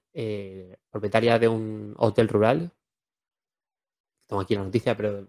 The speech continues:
no la voy a leer entera por ello. María José Remesa, propietaria de un hotel rural, afirma que si no fuera por el turismo rural de la zona, eh, todo estaría bastante muerto.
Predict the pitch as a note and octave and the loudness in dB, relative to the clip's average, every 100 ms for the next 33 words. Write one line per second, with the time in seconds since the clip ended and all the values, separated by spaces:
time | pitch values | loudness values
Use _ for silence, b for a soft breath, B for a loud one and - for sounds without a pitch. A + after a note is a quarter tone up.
0 | _ A2 G#2+ G#2+ G2+ G#2 G2+ A2 A2 A2 | _ -4 4 6 6 2 2 2 2 2
1 | G#2+ D3 _ _ _ _ _ _ _ - | 0 -2 _ _ _ _ _ _ _ 2
2 | A#2 C#3 C3+ C#3+ C#3 C#3+ D3+ B2 A2 B2 | 2 4 6 6 6 2 0 0 2 2
3 | A#2+ A#2+ B2 B2 A2+ A2+ A2+ B2+ B2+ A#2+ | 4 4 4 2 2 4 2 2 -2 -2
4 | A#2+ G#2+ - G2 - D3+ - C3 A#2 A2 | -2 -4 -6 -8 -6 -6 -2 -2 -2 -2
5 | G2 A2+ B2+ A#2 G#2 A#2 G#2+ G2+ - C3 | -2 -2 0 -2 -2 -2 -2 -4 -4 -8
6 | C#3 - _ _ _ _ - A2 G2+ F#2+ | -10 -14 _ _ _ _ -10 -6 -6 -6
7 | - _ _ - C3 C3+ - A2 G#2 - | -10 _ _ -4 -2 -2 -4 -2 -4 -4
8 | G2 F2+ F#2 - | -10 -8 -10 -12